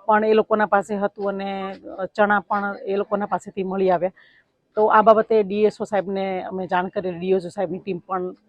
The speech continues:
બસ આવી જ ગઈ છે અને, અ, આ રેડમાં, અ, ખરેખર તો જ્યાં ગાયોને બાંધવાની જગ્યાઓ છે, એ ગાયોને બાંધવાની જગ્યાએ રૂમો બનાવીને ભાડે આપી દીધી છે, એટલે શહેરમાં ગાયો રખડે છે.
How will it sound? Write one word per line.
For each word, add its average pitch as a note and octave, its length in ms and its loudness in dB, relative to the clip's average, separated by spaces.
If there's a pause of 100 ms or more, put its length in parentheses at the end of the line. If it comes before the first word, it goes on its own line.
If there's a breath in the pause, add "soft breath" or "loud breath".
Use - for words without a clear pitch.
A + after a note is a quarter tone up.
બસ F#3 180 -2
આવી F#3 280 -4
જ D#3+ 60 -12
ગઈ E3 140 -2
છે A3+ 220 -12 (380)
અને, G3+ 640 -2
અ, G3+ 100 -2 (840)
આ G#3 280 0
રેડમાં, G#3+ 640 4 (240)
અ, - 60 -8 (880)
ખરેખર B3+ 440 6
તો C4 320 4 (400)
જ્યાં A#3+ 200 8
ગાયોને A#3 400 8
બાંધવાની G3+ 560 6
જગ્યાઓ A#3+ 420 6
છે, G#3+ 280 -4 (340)
એ G#3+ 100 4
ગાયોને A#3+ 420 10
બાંધવાની A3 500 6
જગ્યાએ B3+ 720 8
રૂમો A3 320 8
બનાવીને C#4+ 480 8
ભાડે A3 280 6
આપી A#3 200 6
દીધી A3 220 -4
છે, A#3 120 -4
એટલે D#4+ 440 6
શહેરમાં C4 440 8
ગાયો A3+ 240 8
રખડે B3 340 6
છે. G#3+ 180 -2